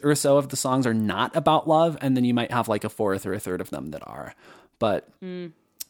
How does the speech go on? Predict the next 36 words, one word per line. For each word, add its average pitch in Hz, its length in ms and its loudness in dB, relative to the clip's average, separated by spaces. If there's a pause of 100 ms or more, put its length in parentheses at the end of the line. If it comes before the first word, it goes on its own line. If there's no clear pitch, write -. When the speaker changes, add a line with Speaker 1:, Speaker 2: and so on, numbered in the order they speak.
(140)
Speaker 1:
well, 165 240 4
do 151 200 -8
you 185 120 6
have 196 180 2
anything 170 400 0
else 127 420 -4
that - 160 -20
you'd 139 160 0
like 127 200 -4
to 120 100 -8
say 120 420 -4
on 123 160 -4
this 120 140 -6
topic? - 400 -8 (1800)
Speaker 2:
Man. 208 760 2 (1200)
Uh, 254 400 6 (120)
I 247 180 6
don't 320 200 6
think 339 200 4
there's 339 220 4
much 285 260 4
else 302 280 4
to 285 120 -2
say 302 420 4
except 247 500 0
a 214 120 -2
good 226 240 2
love 233 260 4
song 262 420 2
is 226 180 0
a 208 60 -2
good 214 260 0
time 240 480 2
and, 165 440 -2
you 214 160 -6
know, 185 280 -4